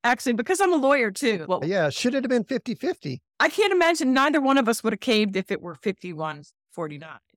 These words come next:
Speaker 1: So that I know is the reality, knowing us.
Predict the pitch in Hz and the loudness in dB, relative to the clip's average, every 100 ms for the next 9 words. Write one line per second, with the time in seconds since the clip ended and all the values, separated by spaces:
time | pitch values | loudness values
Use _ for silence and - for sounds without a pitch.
0 | _ - - 175 175 202 240 - 202 190 | _ -16 -6 -4 -2 0 0 0 -2 0
1 | 185 170 165 175 180 175 165 160 160 160 | -2 -2 -4 0 0 0 -4 -6 -6 -8
2 | - 180 175 - - - - | -6 -2 -2 -4 -14 -14 -16